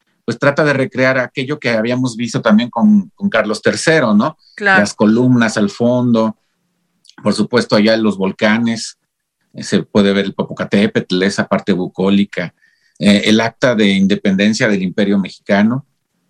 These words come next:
Speaker 1: ahí está firmada, eh, el plan de, de Iguala, que seguramente está por ahí atrás, ese bicornio, ¿no? Que era muy napoleónico y que todo mundo ocupaba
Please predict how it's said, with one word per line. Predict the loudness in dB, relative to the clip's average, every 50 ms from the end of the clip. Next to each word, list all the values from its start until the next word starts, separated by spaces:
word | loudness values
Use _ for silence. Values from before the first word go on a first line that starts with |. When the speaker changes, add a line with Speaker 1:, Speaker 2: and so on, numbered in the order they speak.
| _
Speaker 1:
ahí | -10 -10 -10
está | -6 -4 -6 -4
firmada, | -2 -2 -2 0 0 2 2 2 2 2 0 -2 _ _ _ _ _ -20 -20 -20 -20 -20 -20 -20 _ _ -10 -2
eh, | 0 2 2 4 2 2 2 0
el | 0 -2 0
plan | 0 0 0 2 2 2 2
de, | 2 2 2 0 -2 -4
de | -6 -6 -4 -4
Iguala, | -4 -2 2 2 2 2 2 0 0 -2 -4
que | -4 -4
seguramente | -2 0 0 2 2 2 2 2 0 -2
está | -6 -10 -8 -6
por | -4 -2 -2 0
ahí | 0 0 0 0
atrás, | -2 -2 -2 -2 0 0 -2 -4 -8 -14 -18 -20 _ _ _ _ _ _ _ _ _
ese | -6 -2 0 2 2
bicornio, | 2 0 0 0 0 0 0 2 0 0 0 0 0 2 2 2 2
¿no? | 2 2 2 0 -4 -6
Que | -6 -6 -6 -6 -4 -2 0
era | 2 2 4 4
muy | 4 4 4 4 2 2 2
napoleónico | 0 0 0 0 0 0 0 0 0 -2 -4 -6 _ -6 -6 -4 -6
y | -8 -10
que | -12 -6
todo | -2 0 0 2 4
mundo | 4 4 6 4 4
ocupaba | 2 -2 -4 -2 0 0 2 0 -2 -6